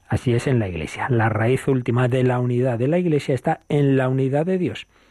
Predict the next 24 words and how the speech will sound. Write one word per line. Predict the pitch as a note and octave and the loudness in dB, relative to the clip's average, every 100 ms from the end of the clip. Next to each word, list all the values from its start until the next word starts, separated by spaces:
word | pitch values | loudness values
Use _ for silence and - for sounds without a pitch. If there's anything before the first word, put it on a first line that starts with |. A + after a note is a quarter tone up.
| _ _ | _ _
Y | - A3 | 0 2
la | F#3 | 2
finalidad | - B2 A#2 A#2 C3 B2+ | 2 0 0 0 2 2
de | B2 | 2
la | F3 | 2
Iglesia | F#3+ F3 D#3+ - - | 2 2 0 -4 -6
es | - D3 - - | 0 -2 -2 -6
unir | E3+ E3 F3 F#3+ | 2 2 4 2
a | F#3 | 0
los | F3+ D#3+ | 0 0
hombres | D3 G#2+ G2+ - _ - | -2 -2 -6 -12 _ -2
con | G#3 A#3 | 0 2
Dios | A#3 A3+ G#3+ _ _ _ _ | 2 0 -2 _ _ _ _
y | D#3 | -2
entre | B2+ A2+ G#2 | 0 -2 -6
sí. | - - | -10 -14
Esto | - - | -14 -2
es | E3+ | 2
muy | G3+ | 2
importante, | F3 G#2+ - F#3+ - _ _ _ _ - | 2 -2 0 0 -2 _ _ _ _ -2
muy | D3+ | 0
importante. | G3+ G#2 - F#3 G3 - _ _ - - _ _ | 0 -2 -2 0 -2 -4 _ _ -20 -20 _ _
La | - | -2
Iglesia | A2+ C3 - F#3 | 2 2 0 -2